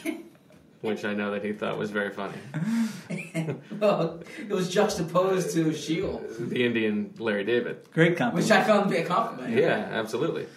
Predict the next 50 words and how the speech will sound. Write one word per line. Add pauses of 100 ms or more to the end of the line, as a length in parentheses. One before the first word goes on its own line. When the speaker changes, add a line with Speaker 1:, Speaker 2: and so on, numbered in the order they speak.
(640)
Speaker 3:
All
right,
my
third
observation.
Speaker 1:
You're
not
gonna
go
like
you,
you,
I
really
wanted
you
to
lean
into,
like,
uh,
Miles
Sanders
looked
like
a
diaper
dandy
today,
baby. (380)
Speaker 2:
Yeah,
and
then
and,
and, (160)
and
Carson
Wentz
was
a
P
T
P
or
Speaker 1:
Yeah,
Speaker 2:
something.
Speaker 1:
there
you
go. (220)
Speaker 2:
Yeah.